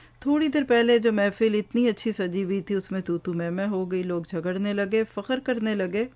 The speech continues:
हत्ता कि दोनों कबीलों के एक एक आदमी ने घुटनों के बल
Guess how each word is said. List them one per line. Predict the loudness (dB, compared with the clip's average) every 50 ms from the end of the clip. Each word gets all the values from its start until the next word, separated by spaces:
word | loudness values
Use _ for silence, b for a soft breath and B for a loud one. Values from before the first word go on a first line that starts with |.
| _ _ _ _ _ _ _ _ _ _ _ _ _ 0
हत्ता | 0 0 4 2 2 4
कि | 4 4
दोनों | 4 4 4 4 4 2
कबीलों | 0 0 0 0 -2 0 -2 0
के | 0 0 0
एक | 0 0 0
एक | 0 0 2
आदमी | 0 0 0 0 -2 -2 -2
ने | 0 -2 -2
घुटनों | -4 -4 -4 -6 -4 -2 -2 -2 0
के | 0 0
बल | 2 2 0 -2